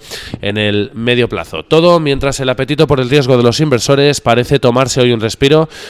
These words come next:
después del rally de esta semana, con unas bolsas asiáticas que cotizan con pérdidas ligeras o moderadas generalizadas. Hemos visto al cierre de la sesión en Tokio caídas para el Nikkei del cero diecinueve por ciento,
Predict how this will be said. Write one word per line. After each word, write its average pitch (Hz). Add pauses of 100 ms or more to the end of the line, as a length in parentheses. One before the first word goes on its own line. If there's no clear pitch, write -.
(160)
después 104
del 107
rally 113
de 107
esta 107
semana, 120
con 101
unas 101
bolsas 104
asiáticas 113
que 107
cotizan 120 (380)
con 113
pérdidas 139
ligeras 127
o 117
moderadas 123
generalizadas. 113 (320)
Hemos 95
visto 104
al 101
cierre 113
de 107
la 104
sesión 123
en 117
Tokio 110
caídas 104
para 104
el 113
Nikkei 117
del 107
cero 110
diecinueve 110
por 117
ciento, 139